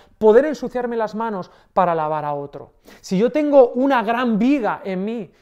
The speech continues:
y no reconozco mi suciedad, ¿cómo voy a tener la actitud de servicio para ayudar al otro? Lo voy a hacer desde la superioridad moral. Y además va a ser totalmente hipócrita y además no va a funcionar. Nadie, eh,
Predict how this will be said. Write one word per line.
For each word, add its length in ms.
y 80
no 140
reconozco 580
mi 80
suciedad, 420
¿cómo 280
voy 200
a 180
tener 300
la 120
actitud 360
de 80
servicio 560
para 180
ayudar 220
al 80
otro? 160
Lo 80
voy 100
a 40
hacer 220
desde 200
la 100
superioridad 680
moral. 540
Y 40
además 540
va 60
a 40
ser 220
totalmente 680
hipócrita 880
y 80
además 540
no 300
va 480
a 100
funcionar. 520
Nadie, 680
eh, 340